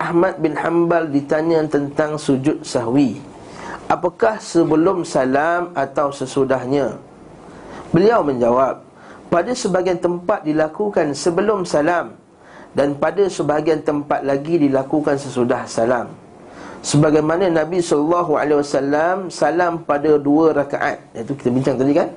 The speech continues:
solat zuhur tadi. Maka beliau sujud sesudah salam berdasarkan hadis Abu Hurairah radhiyallahu anhu pada kisah Dhul Yadain. Tadi kan, hadis kisah Dhul Yadain. Barang siapa pada tiga rakaat, maka ia juga sujud sahwi sesudah salam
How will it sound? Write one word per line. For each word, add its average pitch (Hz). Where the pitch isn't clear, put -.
solat 113
zuhur 127
tadi. -
Maka 160
beliau 185
sujud 202
sesudah 190
salam 165
berdasarkan 143
hadis 170
Abu 139
Hurairah 139
radhiyallahu 123
anhu 139
pada 123
kisah 151
Dhul 196
Yadain. 127
Tadi 120
kan, 160
hadis 131
kisah 123
Dhul 123
Yadain. 139
Barang 190
siapa 254
pada 202
tiga 185
rakaat, 185
maka 160
ia 175
juga 151
sujud 170
sahwi 151
sesudah 139
salam 156